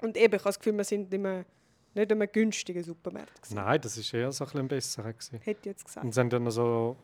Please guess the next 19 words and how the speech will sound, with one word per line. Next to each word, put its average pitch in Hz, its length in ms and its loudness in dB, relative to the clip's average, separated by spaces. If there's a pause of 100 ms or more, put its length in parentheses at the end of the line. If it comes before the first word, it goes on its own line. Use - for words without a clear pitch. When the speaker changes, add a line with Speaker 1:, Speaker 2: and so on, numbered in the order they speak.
(300)
Speaker 2:
also 110 240 -4
so 123 220 -4
Apartments 131 680 0
nebendran 127 500 0
gehabt 123 240 2
mit 117 140 -2 (480)
schönen 131 300 8
Speaker 1:
Voll. 127 100 4
Speaker 2:
Sicherheitsdiensten 131 1400 4
und 127 180 0
so. 131 120 0
Speaker 1:
Ja, 127 60 4
ja. 127 40 6
Speaker 2:
Also 117 160 2
das 113 200 -6
wird 120 180 0
schon 127 140 -2
ein - 40 -16
bisschen - 360 -4